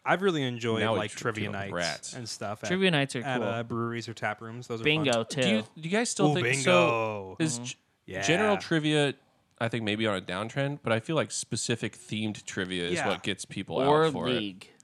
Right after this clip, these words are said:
Speaker 2: Or, oh, or a league, yeah.
Speaker 3: Yeah, 'cause then you get the hardcore people out. Um, theme trivia for sure, 'cause, like,
Speaker 1: Yeah, you get that,
Speaker 2: The
Speaker 1: like, Harry,
Speaker 2: Office.
Speaker 1: you get The Office or, like, Harry Potter. Like, those ones get, like,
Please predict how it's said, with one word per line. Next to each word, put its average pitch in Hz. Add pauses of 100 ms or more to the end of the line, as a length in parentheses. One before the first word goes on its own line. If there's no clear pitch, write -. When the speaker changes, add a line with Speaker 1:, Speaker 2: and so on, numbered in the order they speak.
(160)
Speaker 2:
Or, 120
oh, 98
or 95
a 92
league, 90
yeah. 87
Speaker 3:
Yeah, 117
'cause 110
then 127
you 131
get 135
the 120
hardcore 107
people 101
out. 95 (460)
Um, 143
theme 160
trivia 175
for 165
sure, 131
'cause, 123
like, 110 (240)
Speaker 1:
Yeah, 135
you 120
get 151
that, 156
Speaker 2:
The 143
Speaker 1:
like, 127
Harry, 160
Speaker 2:
Office. 95
Speaker 1:
you 151
get 143
The 139
Office 123
or, 113
like, 107
Harry 110
Potter. 107
Like, 101
those 113
ones 98
get, -
like, 76